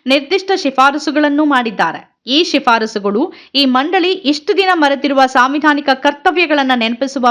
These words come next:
ಮೂಲ ಪಠ್ಯದಂತಿವೆ. ಮಹಾಲೇಖಪಾಲರ ವರದಿ ಐದಾರು ಪ್ರಮುಖ ಸೂಚಿಗಳನ್ನ ಬಳಸಿ ಈ ಪ್ರದೇಶದ ಹಿಂದುಳಿದಿರುವಿಕೆಯನ್ನ ವಿಶ್ಲೇಷಿಸುತ್ತೆ. ನೀತಿ ಆಯೋಗದ ಸೂಚಿಗಳ ಪ್ರಕಾರವೇ ಈ ಪ್ರದೇಶದ ನಾಲ್ಕು ಜಿಲ್ಲೆಗಳ, ಅಂದ್ರೆ ಕಲಬುರಗಿ, ರಾಯಚೂರು, ಬೀದರ್ ಮತ್ತು ಯಾದಗಿರಿ ರಾಜ್ಯದ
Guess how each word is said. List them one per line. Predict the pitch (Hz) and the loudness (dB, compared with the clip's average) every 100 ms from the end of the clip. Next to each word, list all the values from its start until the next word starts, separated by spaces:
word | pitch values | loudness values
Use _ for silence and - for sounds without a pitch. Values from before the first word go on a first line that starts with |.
| 220 220 | 0 0
ಮೂಲ | 294 294 294 | 0 0 -2
ಪಠ್ಯದಂತಿವೆ. | 233 - 226 220 185 156 - - 247 | -4 -2 -2 -2 -6 -12 -14 -2 2
ಮಹಾಲೇಖಪಾಲರ | 269 330 320 302 294 269 247 240 220 | 4 4 2 0 2 2 2 0 2
ವರದಿ | 214 262 180 - - | 2 0 -4 -6 -4
ಐದಾರು | 247 285 320 339 339 | 0 2 2 2 0
ಪ್ರಮುಖ | 285 370 370 320 | 2 2 0 0
ಸೂಚಿಗಳನ್ನ | 294 302 247 247 233 196 | -2 -2 0 0 0 0
ಬಳಸಿ | 220 311 226 311 - - - 285 | 0 0 -2 -4 -8 -18 -4 0
ಈ | 370 | 0
ಪ್ರದೇಶದ | 359 302 320 330 294 302 311 | 0 0 0 0 2 2 2
ಹಿಂದುಳಿದಿರುವಿಕೆಯನ್ನ | 302 339 359 311 320 269 262 269 247 226 | -2 0 0 0 0 0 2 0 0 0
ವಿಶ್ಲೇಷಿಸುತ್ತೆ. | 214 - 254 254 254 233 - 285 359 _ 240 | -2 -4 -4 -2 -2 -4 -2 -6 -6 _ 0
ನೀತಿ | 277 370 392 427 269 | 2 2 2 4 4
ಆಯೋಗದ | 302 349 349 330 339 | 4 2 -2 -2 0
ಸೂಚಿಗಳ | 285 294 320 320 311 | -2 0 0 0 0
ಪ್ರಕಾರವೇ | 262 269 269 269 349 - 247 | 0 2 2 2 -2 -2 0
ಈ | 330 381 | 0 0
ಪ್ರದೇಶದ | 311 285 285 294 277 294 233 | -2 0 -2 0 0 2 2
ನಾಲ್ಕು | 269 320 285 277 | 2 0 0 0
ಜಿಲ್ಲೆಗಳ, | 233 202 180 - 240 | 0 0 -4 -4 -4
ಅಂದ್ರೆ | 247 240 247 | -2 0 0
ಕಲಬುರಗಿ, | 285 285 330 311 339 | 0 0 0 0 2
ರಾಯಚೂರು, | 254 254 - 311 285 226 | 2 0 -2 -4 -2 -2
ಬೀದರ್ | 247 269 262 | -2 0 0
ಮತ್ತು | 240 233 196 | -2 -2 0
ಯಾದಗಿರಿ | 196 202 202 175 202 - 214 | 0 0 -4 -4 -6 -4 0
ರಾಜ್ಯದ | 254 330 330 392 | 0 0 -2 0